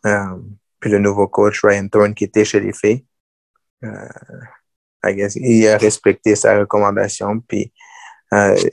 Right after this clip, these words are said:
c'est ça, lui m'avait dit, « Je prends le poste si tu me confirmes que tu restes avec moi. » Parce que, dans le fond, c'était de l'année covid, fait qu'il n'y a pas eu de recrutement possible. Donc,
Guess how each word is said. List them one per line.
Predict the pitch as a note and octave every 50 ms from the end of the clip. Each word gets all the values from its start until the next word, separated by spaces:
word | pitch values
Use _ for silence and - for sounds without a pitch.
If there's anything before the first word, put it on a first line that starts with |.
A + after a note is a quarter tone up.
| - - - - - -
c'est | - B2+ A2
ça, | - G#2+ G2
lui | G2+ G#2 A2+ A#2
m'avait | A2+ G#2+ G#2 G2+ G2+ G2
dit, « | G2 G2+ A2 A2
Je | G#2 - -
prends | - - A2+
le | A2 G#2+ G2+
poste | - _ - G#2 G#2+ G#2+ G#2+ -
si | - - G#2 G2+
tu | - - - -
me | G2+ G2 F#2+ G2 G#2
confirmes | - - - C#3+ - - - G2 G2+ G2+ G#2
que | - - - -
tu | - - - - G#2+
restes | G2 G2+ G#2 G#2 - -
avec | A2+ G#2 G2 G2+ - -
moi. » | G#2+ B2+ -
Parce | A#2+ A2 -
que, | - A#2+ G#2 - - _ _ _ _ _ _ _ _ _ _ _ _ -
dans | A2
le | A2
fond, | - - C3 B2+
c'était | - - B2 A2
de | A2 A2
l'année | A2+ A2 A2 A#2 B2 A#2+
covid, | - B2 A2 G#2+ A2+ G#2+
fait | - - G#2
qu'il | - G#2+ G#2
n'y |
a | -
pas | - A2
eu | A2+
de | A2 G#2+
recrutement | A2 G#2+ - - - G#2 F2 A2 A2 G#2+
possible. | - - G#2+ - - A#2 A2+ A2 A#2 B2 A#2+ - _ _ _ _ _ _ _ - _ _
Donc, | - - A2 G#2+